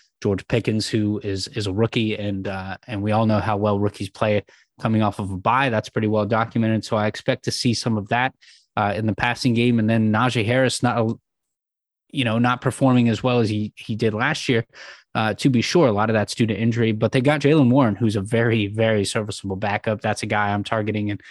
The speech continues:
in, uh, a lot of fantasy leagues as well as, as a, as a pick and stash. I think he's going to have, uh, a, a good, a good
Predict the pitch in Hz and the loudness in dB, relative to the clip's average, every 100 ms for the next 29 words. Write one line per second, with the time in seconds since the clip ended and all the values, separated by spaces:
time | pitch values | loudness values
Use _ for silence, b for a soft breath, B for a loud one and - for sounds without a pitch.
0 | B B B 110 98 95 113 98 92 107 | B B B -2 -2 -2 -2 -2 -2 0
1 | 110 110 101 117 110 104 110 104 101 - | 0 0 0 -2 -2 -2 0 0 -2 -4
2 | 92 120 117 113 95 - 107 101 95 110 | -4 0 2 0 -2 -8 -6 -4 -6 -6
3 | 98 92 113 101 98 - 110 107 - 101 | -10 -4 -4 -4 -6 -2 -2 -2 -4 -4
4 | 117 - 110 104 113 110 107 113 104 98 | -2 0 -2 0 0 0 0 -2 -4 -6
5 | b b b - 104 95 92 _ _ _ | b b b -10 -8 -8 -10 _ _ _
6 | _ _ _ _ - - - 120 107 135 | _ _ _ _ -10 -8 -4 -4 2 4
7 | 131 131 - _ _ 117 110 110 120 | 4 2 -6 _ _ -6 -2 0 0